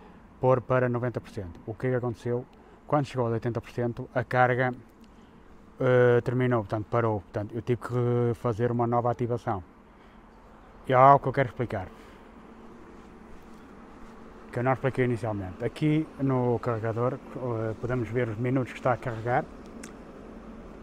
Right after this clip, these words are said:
em, eh, a autonomia do meu carro e quantos quilowatts está a carregar.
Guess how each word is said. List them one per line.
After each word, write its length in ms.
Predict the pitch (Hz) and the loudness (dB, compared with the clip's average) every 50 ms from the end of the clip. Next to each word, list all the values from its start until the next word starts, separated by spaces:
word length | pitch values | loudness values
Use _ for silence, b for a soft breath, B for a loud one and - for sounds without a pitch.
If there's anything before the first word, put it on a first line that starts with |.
| - - - - - - - - | -18 -18 -18 -18 -18 -18 -18 -2
em, 200 | - 143 147 143 - - - - - | 0 2 2 2 0 -6 -14 -2 2
eh, 840 | 139 135 131 127 123 123 123 120 120 117 117 117 113 110 110 110 - | 6 6 8 6 6 4 4 2 2 0 0 0 0 -2 -2 -2 2
a 60 | - | 2
autonomia 460 | 131 131 - 143 139 143 147 143 135 | 2 2 2 2 2 4 2 2 2
do 60 | 120 127 | 2 2
meu 120 | 127 117 | 0 0
carro 440 | 117 - 120 123 135 127 143 151 - - - - - - | 0 4 4 4 4 4 0 -6 -8 -10 -16 -18 -18 -6
e 80 | - 127 | -4 -4
quantos 280 | - - 147 143 - - | 2 4 4 4 2 0
quilowatts 380 | - 135 127 135 135 131 - - | 0 2 4 4 4 2 2 0
está 100 | - 135 | -2 -2
a 40 | |
carregar. 440 | 123 - 143 127 135 131 127 110 104 | 0 -2 -4 -4 -2 -2 -2 -2 -2